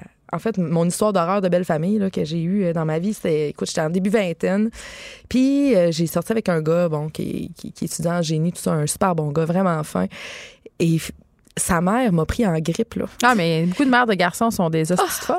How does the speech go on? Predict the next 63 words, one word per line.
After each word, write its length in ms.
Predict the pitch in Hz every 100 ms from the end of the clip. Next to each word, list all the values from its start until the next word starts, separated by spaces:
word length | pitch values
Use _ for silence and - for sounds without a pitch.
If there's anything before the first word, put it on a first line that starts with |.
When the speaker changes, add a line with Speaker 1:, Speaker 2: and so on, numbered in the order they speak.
| 285
Speaker 2:
on 40 |
va 80 | 175
Speaker 1:
mais, 120 | 214
Speaker 2:
se 60 | -
le 40 | 196
Speaker 1:
mais 120 | 190
Speaker 2:
dire. 120 | 175
Speaker 1:
grave, 380 | 202 233 185 175
là. 160 | 160 165
Tu 100 | 233
sais, 60 |
Speaker 2:
Ouais, 80 | 220
Speaker 1:
elle 120 | 175
Speaker 2:
ouais, 40 | 196
Speaker 1:
faisait 180 | 196 185
Speaker 2:
ouais. 60 |
Speaker 1:
des 100 | 220
couvre-feux, 880 | 208 190 175 160 - - 208 220 220
elle 120 | 208 180
me 80 |
laissait 280 | 175 170 - 196
le 60 | 185
mettre 160 | 170
dehors 300 | 165 165 185
s'il 160 | - 165
dormait 200 | 160 170
chez 220 | - 160 156
nous. 220 | 151 190
Speaker 2:
Mais 120 | 196
voyons 200 | 214 214
donc. 80 | 214 - - -
Speaker 1:
La 220 | 214 247
grosse 260 | 214 220 185
affaire. 460 | 165 180 208 247 220
Et 140 | 285
ça 160 | 311 202
a 100 | 180
f-, 200 | 220 262 - - - _ _ _ - - _ _
fini 260 | - 208 285
par 220 | 220 - 285
effriter 500 | 277 - 233 269 294
vraiment 380 | 202 208 202
Speaker 2:
Ben 80 | 196
oui, 60 | 156
c'est 140 | -
sûr. 120 | 196 185
Speaker 1:
no-, 60 | - - - -
no-, 100 | 202
notre 240 | 202 185 -
couple, 220 | 240 -
puis, 300 | - 185 175
euh, 120 | 160 156
on 140 | 151 185
n'a 80 |
pas 80 | 170
survécu. 360 | 180 160 160 -
Speaker 2:
Donc, 120 | 320 285
raison 240 | 269 349
de 60 | 427
se 100 | 247
chicaner, 260 | - 240 320
Speaker 1:
Oui. 60 | 254
Speaker 2:
argent, 280 | 240 233